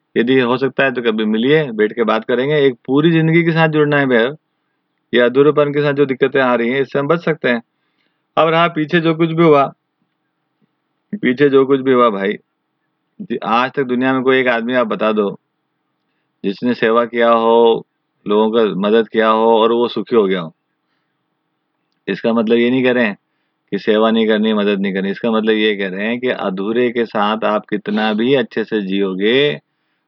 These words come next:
वो हमेशा अधूरा ही रहता है। उसमें से कोई तृप्ति किसी को नहीं हुई, एक भी मॉडल आज तक खड़ा नहीं हुआ। तो ये बेहतर है कि अभी इससे, इससे मुक्त होकर हम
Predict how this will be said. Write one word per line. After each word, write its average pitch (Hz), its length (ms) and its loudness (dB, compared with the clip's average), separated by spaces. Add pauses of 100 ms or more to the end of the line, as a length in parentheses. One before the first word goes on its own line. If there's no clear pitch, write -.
(160)
वो 107 140 2
हमेशा 104 520 -2
अधूरा 104 420 0
ही 117 220 2
रहता 104 380 0
है। 98 380 -4 (560)
उसमें 113 280 -2
से 117 140 -4
कोई 147 320 2
तृप्ति 131 380 -4
किसी 120 260 -8
को 120 120 -2
नहीं 113 180 0
हुई, 107 300 0
एक 147 420 0
भी 143 260 0
मॉडल 143 320 0
आज 135 180 -2
तक 127 140 -4
खड़ा 120 200 -2
नहीं 110 120 -2
हुआ। 98 180 -2 (1400)
तो 131 140 2
ये 135 140 6
बेहतर 131 360 0
है 156 100 0
कि 151 340 0 (600)
अभी 123 220 2
इससे, 131 420 0
इससे 135 200 -2
मुक्त 127 260 -4
होकर 139 300 0
हम 135 440 -6